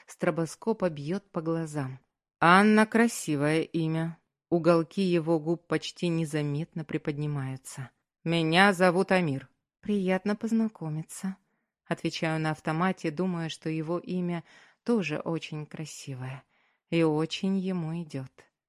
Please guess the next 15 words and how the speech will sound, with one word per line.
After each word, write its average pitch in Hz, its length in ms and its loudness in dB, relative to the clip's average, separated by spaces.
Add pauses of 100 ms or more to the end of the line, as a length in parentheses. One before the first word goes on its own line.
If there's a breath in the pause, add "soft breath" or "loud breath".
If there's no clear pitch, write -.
(140)
«И 180 240 6
мне, 160 560 4
Анна, 165 520 0 (180)
и 165 160 0
мне». 160 360 -2 (200)
Трек 185 300 4
заканчивается, 156 1300 -4
а 151 200 0
он 185 400 -2
продолжает 165 800 -2
держать 156 480 -4
меня 160 300 -4
в - 60 -12
своих 160 420 -6
объятиях. 151 720 -10